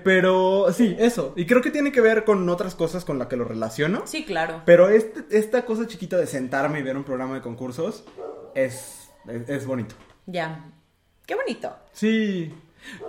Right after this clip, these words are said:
Speaker 1: Una vez en mi vida he visto un reality de concursos con Andrea. Vimos Survivor en Ciudad de México.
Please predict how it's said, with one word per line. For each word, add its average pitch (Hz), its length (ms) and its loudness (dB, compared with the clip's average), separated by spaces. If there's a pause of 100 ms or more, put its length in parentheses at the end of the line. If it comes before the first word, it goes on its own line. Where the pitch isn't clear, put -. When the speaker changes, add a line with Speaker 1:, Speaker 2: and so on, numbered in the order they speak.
Speaker 1:
Una 254 220 4
vez 233 240 4
en 226 60 4
mi 214 60 2
vida 156 300 4
he - 20 4
visto 143 380 0
un 135 140 0
reality 131 320 2
de 120 100 0
concursos 117 440 -8
con 110 140 -8
Andrea. 101 320 -6
Vimos 143 240 -6
Survivor 147 420 2
en 135 100 -4
Ciudad 120 180 -2
de 110 60 -2
México. - 320 -16